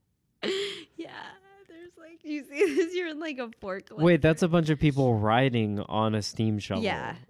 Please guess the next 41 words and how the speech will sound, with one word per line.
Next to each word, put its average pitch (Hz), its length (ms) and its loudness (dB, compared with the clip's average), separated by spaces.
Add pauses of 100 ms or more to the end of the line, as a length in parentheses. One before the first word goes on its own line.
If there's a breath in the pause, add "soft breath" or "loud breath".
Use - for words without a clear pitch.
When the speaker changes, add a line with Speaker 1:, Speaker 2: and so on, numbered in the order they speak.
(260)
Speaker 2:
Oh, 120 180 0
that's 131 300 -4
not, 110 260 0
I 151 200 2
thought 160 240 4
I 117 160 2
would 113 160 -2
get 113 180 -4
to, 113 100 -8
like, 101 280 -8
go, 107 280 -2
like, 101 380 -8
dig 110 220 0
a 107 80 2
big 101 180 0
hole 98 540 -2
with 113 180 -8
a 101 60 -6
steam 104 320 -8
shovel. 101 480 -10 (280)
Speaker 1:
Yes. - 400 -12 (360)
Well, 220 440 -2 (120)
you 214 180 -6
can 226 260 -4
use 277 360 -4
diggers 190 580 -6 (120)
to 185 340 -6 (200)
pick 196 220 -10
up 190 260 -8
ducks 175 400 -8
on 170 220 -8
hoops. 170 480 -14 (300 soft breath)
You 196 100 -8
can 190 160 -2
be 185 120 -6
spun 185 300 -8
around 190 220 -4
in 170 140 -8
a 156 40 -6
bucket. 160 520 -10 (880 soft breath)
Um, 151 380 -8